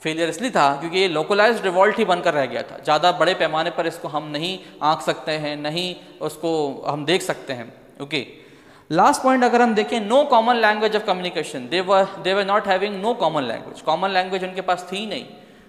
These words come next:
वो जो, जिस तरह से वो communicate करे, जैसा कि मैं शुरू वाले point पे मैं आपको बताया था,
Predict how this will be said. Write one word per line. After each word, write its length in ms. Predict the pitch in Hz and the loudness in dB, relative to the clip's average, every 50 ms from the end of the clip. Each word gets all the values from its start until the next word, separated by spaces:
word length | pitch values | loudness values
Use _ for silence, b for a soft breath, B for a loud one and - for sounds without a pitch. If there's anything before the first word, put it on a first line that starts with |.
| B B B _ - | B B B _ -12
वो 80 | 151 | -12
जो, 320 | 147 143 160 170 170 170 156 | -8 -4 -2 -2 0 -2 -2
जिस 220 | 151 165 165 - | -4 -6 -4 0
तरह 120 | 180 175 175 | 0 0 2
से 140 | - 185 | 0 0
वो 80 | 170 180 | -4 -2
communicate 460 | 175 160 156 165 170 165 170 165 165 | -2 -4 -4 -4 -4 -4 -4 -4 -2
करे, 140 | - 135 131 | 0 -2 0
जैसा 200 | 135 143 - 165 | 0 -2 -4 -6
कि 100 | 151 165 | -6 -4
मैं 220 | 170 170 160 165 - | -4 -4 -4 -4 -6
शुरू 140 | 165 160 165 | -6 0 4
वाले 180 | 170 165 170 | 4 4 4
point 240 | 170 165 160 156 151 | 4 0 -2 -2 -2
पे 100 | 165 160 | -4 -2
मैं 60 | 156 | 0
आपको 180 | 147 147 - 143 | -2 -2 -2 -2
बताया 280 | 139 131 - 143 135 | -4 0 2 2 0
था, 340 | 131 - 123 120 - B B | 0 -2 -6 -10 -10 B B